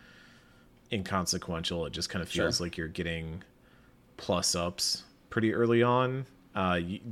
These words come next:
Speaker 2: Numbers
Speaker 1: there,
Speaker 2: go
Speaker 1: there
Speaker 2: up.
Speaker 1: are some, yeah, there are some later ones that get a little bit more interesting, but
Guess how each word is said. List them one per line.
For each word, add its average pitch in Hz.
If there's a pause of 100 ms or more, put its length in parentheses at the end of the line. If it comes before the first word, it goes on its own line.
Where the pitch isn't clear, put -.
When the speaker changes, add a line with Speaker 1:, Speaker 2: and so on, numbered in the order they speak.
(120)
Speaker 2:
Numbers 139
Speaker 1:
there, -
Speaker 2:
go 117
Speaker 1:
there 139
Speaker 2:
up. 131
Speaker 1:
are 131
some, 123 (380)
yeah, 85
there 170
are 208
some 170
later 110
ones 98
that 92
get 92
a 95
little 92
bit 87
more 85
interesting, 107
but 87